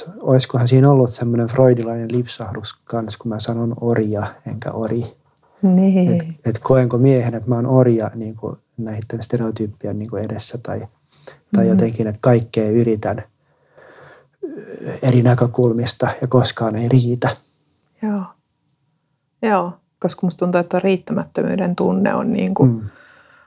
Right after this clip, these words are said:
Speaker 2: ainakin asiakkaissa, jotka kokevat itsensä mieheksi, niin s-, he kuvaavat sitä enemmän, että on semmoinen riittämätön olo
Speaker 1: Mm.
Speaker 2: koko aika.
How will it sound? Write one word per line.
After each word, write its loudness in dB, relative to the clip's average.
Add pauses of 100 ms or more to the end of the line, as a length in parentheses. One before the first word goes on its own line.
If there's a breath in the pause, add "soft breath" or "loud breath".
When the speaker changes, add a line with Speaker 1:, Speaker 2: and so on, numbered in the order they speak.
(100 loud breath)
Speaker 2:
ainakin -2 (140)
asiakkaissa, -2
jotka 0
kokevat 2
itsensä 0
mieheksi, 4
niin -4
s-, -14 (360)
he 0
kuvaavat 2
sitä -8
enemmän, -2
että -6
on -2
semmoinen 0
riittämätön 2
olo 4
Speaker 1:
Mm. -2
Speaker 2:
koko -4
aika. -6